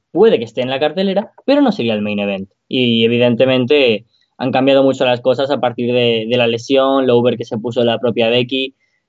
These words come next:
Es increíble, ¿no? Incluso los más detractores no pueden negar lo, lo over que está y emocionarse cuando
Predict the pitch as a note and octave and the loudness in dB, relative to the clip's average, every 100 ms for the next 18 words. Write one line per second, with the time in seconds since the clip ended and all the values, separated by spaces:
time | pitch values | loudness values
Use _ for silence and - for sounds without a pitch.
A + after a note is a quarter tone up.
0 | _ _ D3 - F3 D#3 E3+ E3 C#3+ F3 | _ _ -4 2 2 4 4 4 4 2
1 | F3 C#3+ C#3+ D3 D3 C#3+ C3 - _ _ | 0 0 0 0 2 2 2 0 _ _
2 | - C3+ C#3 D3+ F3+ E3+ D3+ E3 F#3 E3+ | -2 0 0 0 0 0 0 0 0 -2
3 | D3+ D#3 D3 D3 C#3+ C3 C3+ D#3 D3 B2+ | 0 2 2 0 -2 0 2 2 0 -2
4 | B2+ B2+ B2+ D3+ C#3+ - D3 D3+ C3+ B2+ | 0 -2 -2 -4 -4 -2 0 0 -2 -4
5 | A#2+ B2 B2 C#3 C3+ B2+ B2+ B2+ A#2+ | -4 -4 -4 -2 0 0 2 2 2